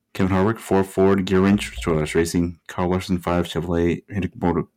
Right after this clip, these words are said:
Hendrick cars dot com, Hendrick Motorsports. Brad Keselowski, six, Ford, Solomon Plumbing, R F K Racing. Corey LaJoie, seven, Chevrolet,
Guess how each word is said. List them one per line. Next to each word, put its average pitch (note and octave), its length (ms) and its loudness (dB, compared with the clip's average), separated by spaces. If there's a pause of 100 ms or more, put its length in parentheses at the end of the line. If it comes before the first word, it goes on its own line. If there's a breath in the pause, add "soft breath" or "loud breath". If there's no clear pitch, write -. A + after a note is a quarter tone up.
Hendrick G2 220 2
cars F#2 220 0
dot F2 140 0
com, F#2 200 0
Hendrick F#2 220 -2
Motorsports. E2 600 -2 (580 loud breath)
Brad F#2 120 0
Keselowski, F#2 400 0
six, E2+ 220 -4
Ford, F#2+ 260 0
Solomon E2 360 0
Plumbing, F2+ 340 0
R C2 60 0
F D#2+ 100 -6
K D#2 100 -6
Racing. F2 460 0 (720 soft breath)
Corey G2+ 180 4
LaJoie, F2 280 4
seven, F2+ 320 2
Chevrolet, E2+ 540 0